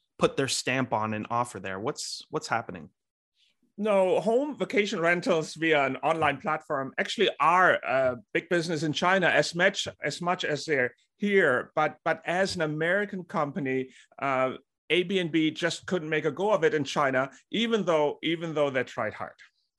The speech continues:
Speaker 1: Okay, Dirk, why couldn't they make it work?
Speaker 2: Well, for a number of reasons. Uh, fir-, first of all, there actually is very strong competition, uh, in China. A-,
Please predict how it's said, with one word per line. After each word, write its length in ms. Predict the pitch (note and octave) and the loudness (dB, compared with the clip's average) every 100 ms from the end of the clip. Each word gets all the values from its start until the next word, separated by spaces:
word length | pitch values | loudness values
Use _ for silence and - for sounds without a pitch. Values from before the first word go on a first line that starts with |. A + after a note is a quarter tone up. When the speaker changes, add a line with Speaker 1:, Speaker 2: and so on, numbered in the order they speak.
| - _ | -20 _
Speaker 1:
Okay, 240 | B2 B2 A2+ | -6 -2 -2
Dirk, 280 | G#2 G2+ A#2+ | -2 -4 2
why 340 | B2 C3 C3 - | 4 4 2 -4
couldn't 260 | A#2+ A#2 A2 | -4 -2 0
they 100 | G#2 | -2
make 240 | G2+ G2+ | -4 -8
it 100 | - | -10
work? 260 | G2 - - _ _ _ _ _ | -12 -14 -20 _ _ _ _ _
Speaker 2:
Well, 300 | D#3 D3+ - | 2 2 2
for 200 | - G#3 | 0 2
a 20 | G3+ | 4
number 300 | F#3+ G3+ G3 | 4 6 4
of 160 | E3+ | 4
reasons. 380 | E3 B2+ C3+ B2 | 0 -2 -4 -4
Uh, 220 | G#2+ D3+ - - | 0 2 0 -4
fir-, 200 | A#3 C4 - | -4 -4 -2
first 220 | C4 B3+ | -4 -2
of 100 | C4 | 2
all, 160 | F#3+ D#3+ | 4 4
there 180 | D#3 - | 2 2
actually 340 | F#3 - G3 | -2 -2 -4
is 140 | D#3 C#3 | -4 -4
very 320 | C3+ D#3+ E3+ | 0 2 0
strong 500 | - - D3+ D3 D3 | -4 -2 0 0 -2
competition, 760 | - C3 C3+ - C3+ - C3 B2 _ _ | -6 -8 -8 -8 -6 -6 -6 -8 _ _
uh, 260 | - B2 A2+ - | -4 -2 0 -2
in 120 | B2+ | -6
China. 480 | - C#3 C3 G#2 - - | -2 -2 0 -2 -4 -2
A-, 200 | E3+ | 0